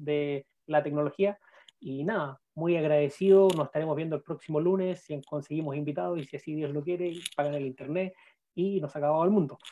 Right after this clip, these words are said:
¿ya? <laughs> Así que, nada, palabras de finalización, lo dejo para ustedes, muchachos,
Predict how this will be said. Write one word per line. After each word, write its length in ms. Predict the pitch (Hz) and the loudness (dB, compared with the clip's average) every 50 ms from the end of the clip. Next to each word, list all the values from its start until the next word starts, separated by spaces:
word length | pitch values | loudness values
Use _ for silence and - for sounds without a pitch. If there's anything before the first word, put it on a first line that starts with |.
| - - - - - | -12 -10 -10 -10 2
¿ya? 240 | - 170 185 190 - - - - | 6 6 6 6 4 -2 0 4
<laughs> 300 | 180 202 190 160 131 131 | 4 4 4 2 0 2
Así 140 | 180 196 175 | 2 2 4
que, 540 | 180 185 175 170 170 165 165 160 160 165 156 165 175 - _ _ - - - - | 6 6 8 8 6 4 2 2 0 -2 -4 -6 -12 -18 _ _ -20 -20 -10 0
nada, 320 | 170 180 175 147 123 - - _ _ _ _ _ _ | 2 4 4 4 2 -2 -8 _ _ _ _ _ _
palabras 540 | - 147 151 165 175 175 175 175 165 143 - | 0 2 4 4 4 4 4 2 0 0 -2
de 280 | 165 160 156 156 151 147 | -4 -4 -4 -4 -4 -6
finalización, 640 | - 156 156 151 151 143 - - 202 208 208 202 196 _ _ _ _ _ | -4 -4 -4 -4 -4 -4 -2 -2 -2 -2 -2 -8 -14 _ _ _ _ _
lo 120 | 151 147 160 | -2 -2 -2
dejo 200 | 156 - 156 147 | -2 -6 -6 -4
para 140 | 156 151 | -4 -4
ustedes, 260 | 147 - - 175 170 170 | -4 -4 -4 -2 -2 -2
muchachos, 420 | 175 170 - 185 165 - 165 | -2 -2 -2 -2 -4 -4 -6